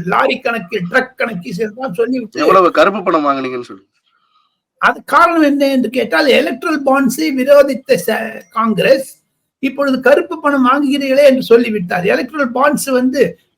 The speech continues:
Speaker 1: திட்ட வேண்டியது,
Speaker 2: ம்.
Speaker 1: ஆனா உள்ள இருந்து பணம் வாங்கி, இதுதான் ராகுல் காந்தியினுடைய இரட்டை வேஷம், இதுதான் ப. சிதம்பரத்தினுடைய இரட்டை வேஷம். ப. சிதம்பரம் ஒரு நாணயஸ்த மாதிரி பேசுறாரு. ஆனா கடைசியில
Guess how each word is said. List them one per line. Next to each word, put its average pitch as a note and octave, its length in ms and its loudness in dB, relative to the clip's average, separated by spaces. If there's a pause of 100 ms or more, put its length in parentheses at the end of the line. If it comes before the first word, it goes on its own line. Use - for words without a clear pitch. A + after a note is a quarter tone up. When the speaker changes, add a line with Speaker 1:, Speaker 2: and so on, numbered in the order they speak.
Speaker 1:
திட்ட D#4 180 -2
வேண்டியது, F3 500 0 (1000)
Speaker 2:
ம். - 60 -18
Speaker 1:
ஆனா E4+ 200 4 (140)
உள்ள D#4 280 0
இருந்து E4 280 -4
பணம் C#4 200 0
வாங்கி, G#3 220 -2
இதுதான் D4+ 340 0
ராகுல் D4+ 300 2
காந்தியினுடைய C#4 400 -2
இரட்டை C4+ 380 0
வேஷம், F#3 320 -2
இதுதான் C#4+ 400 -4
ப. C#4+ 180 2
சிதம்பரத்தினுடைய C#4 640 -2
இரட்டை A3+ 380 -2
வேஷம். - 360 -10 (400)
ப. C#4 60 2 (100)
சிதம்பரம் C#4 520 2
ஒரு A3+ 200 4 (420)
நாணயஸ்த C#4 540 2
மாதிரி C4+ 240 2
பேசுறாரு. F3+ 500 -4 (640)
ஆனா G3 260 2
கடைசியில B3+ 500 -2